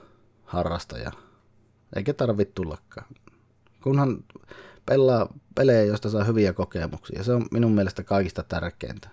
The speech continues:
Jos saat huonoja kokemuksia, niin älä hyvä ihminen pelaa.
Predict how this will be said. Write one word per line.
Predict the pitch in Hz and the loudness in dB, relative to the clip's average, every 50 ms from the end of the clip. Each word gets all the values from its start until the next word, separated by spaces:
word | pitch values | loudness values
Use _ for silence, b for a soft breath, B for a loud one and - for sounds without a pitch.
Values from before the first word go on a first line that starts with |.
| - _ - - | -20 _ -6 -4
Jos | 123 135 - | -4 -2 -2
saat | - 151 139 - - | -2 -2 -4 -2 -2
huonoja | 139 131 120 113 110 101 | 0 2 2 4 2 2
kokemuksia, | 98 95 90 - 101 92 95 95 - - 98 | 0 -4 -4 -2 -2 -2 -2 -4 -4 -6 -6
niin | 104 - | -4 -4
älä | - 113 110 101 | -2 -2 0 0
hyvä | 104 104 107 98 87 | 0 0 0 0 0
ihminen | - 87 87 95 85 85 82 80 | 0 -2 -4 -4 -4 -4 -4 -4
pelaa. | - 87 80 80 80 78 69 - - - | -4 -4 -4 -4 -6 -6 -8 -10 -14 -18